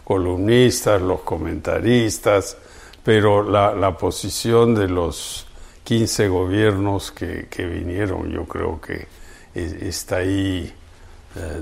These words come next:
t-, tranquila. Unos son, eh, más duros que otros.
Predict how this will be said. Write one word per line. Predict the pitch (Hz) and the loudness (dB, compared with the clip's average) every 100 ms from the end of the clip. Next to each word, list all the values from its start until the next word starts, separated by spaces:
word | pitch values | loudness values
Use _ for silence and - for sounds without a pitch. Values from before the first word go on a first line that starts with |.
| 82 | -12
t-, | 95 | -14
tranquila. | 80 - 92 82 - 117 110 110 131 - - - - - | -10 -6 -4 -6 -4 -2 2 4 4 0 -14 -20 -20 0
Unos | 117 113 113 95 - - | 4 6 4 2 0 -8
son, | - - 104 101 98 - - - - - - | -8 -2 0 2 0 -4 -12 -20 -20 -18 -8
eh, | 90 87 78 | -6 -6 -4
más | 98 104 104 - - - 80 92 | 0 2 2 -2 -4 -6 -8 -4
duros | 104 104 95 - | -2 2 0 0
que | - 95 | -2 2
otros. | 110 120 - 123 135 143 - | 6 6 6 6 6 4 -4